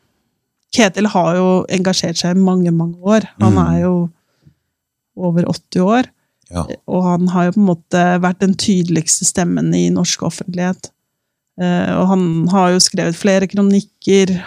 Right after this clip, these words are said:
Speaker 1: Han prøver å påvirke så mye han kan.
Speaker 2: Mm.
Speaker 1: Eh, fordi han, han vet jo virkelig hva dette her dreier seg om.
Speaker 2: Mm.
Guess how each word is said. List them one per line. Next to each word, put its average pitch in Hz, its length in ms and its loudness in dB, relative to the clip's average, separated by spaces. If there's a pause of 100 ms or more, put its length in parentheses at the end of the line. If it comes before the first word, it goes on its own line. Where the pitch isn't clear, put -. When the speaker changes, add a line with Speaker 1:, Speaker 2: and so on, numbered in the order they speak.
(100)
Speaker 1:
Han 190 540 -4 (220)
prøver 185 240 2
å 175 40 -8
påvirke 165 420 0
så 190 140 0
mye 185 140 4
han 180 160 0
kan. 226 540 2
Speaker 2:
Mm. 113 180 2
Speaker 1:
Eh, 190 100 2
fordi 202 280 2
han, 208 220 2 (100)
han 214 220 2
vet 165 320 0
jo 208 80 2
virkelig 170 520 -2 (360)
hva 175 260 -2
dette 170 240 -4
her 160 160 -2
dreier 170 360 -2
seg - 180 -8
om. 220 80 -6 (240)
Speaker 2:
Mm. 95 340 0